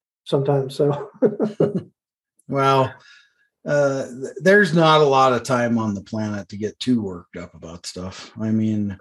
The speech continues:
Speaker 2: I, I do, I,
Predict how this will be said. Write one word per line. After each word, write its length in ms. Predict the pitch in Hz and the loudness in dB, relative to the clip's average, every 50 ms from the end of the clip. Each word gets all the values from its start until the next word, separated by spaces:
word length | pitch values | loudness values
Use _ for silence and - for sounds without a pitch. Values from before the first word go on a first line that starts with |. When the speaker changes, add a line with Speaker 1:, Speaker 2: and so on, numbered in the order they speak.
| - - _ _ _ _ _ _ _ - | -8 -10 _ _ _ _ _ _ _ -8
Speaker 2:
I, 460 | 113 120 131 139 135 135 135 131 - - - | -2 2 4 4 4 4 2 0 -2 -4 0
I 240 | 143 160 170 170 | 2 4 4 4
do, 680 | 165 - 151 139 127 131 139 143 156 160 156 156 - - | 2 2 2 2 4 4 4 4 4 2 2 0 -2 -4
I, 300 | 104 113 123 131 139 139 | -4 0 2 2 2 0